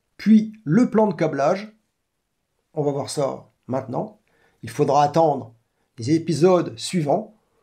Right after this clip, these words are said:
pour aller plus loin dans l'aventure. Vous êtes prêts ? C'est parti. Voyons les éléments nécessaires.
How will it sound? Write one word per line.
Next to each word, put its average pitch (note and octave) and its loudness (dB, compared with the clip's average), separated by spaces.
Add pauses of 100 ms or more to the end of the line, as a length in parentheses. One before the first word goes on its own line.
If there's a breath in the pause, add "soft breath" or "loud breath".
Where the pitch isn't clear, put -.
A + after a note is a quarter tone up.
(120)
pour G#3+ 2
aller A3 6
plus G#3 -2
loin G3 4
dans D#3+ 4
l'aventure. D#3 -2 (1160)
Vous D#3+ 2
êtes E3 0
prêts ? F3 -2 (560)
C'est - -2
parti. D#3+ -6 (580)
Voyons D3 2 (320)
les D3+ 0
éléments D3 -2 (240)
nécessaires. D#3 -4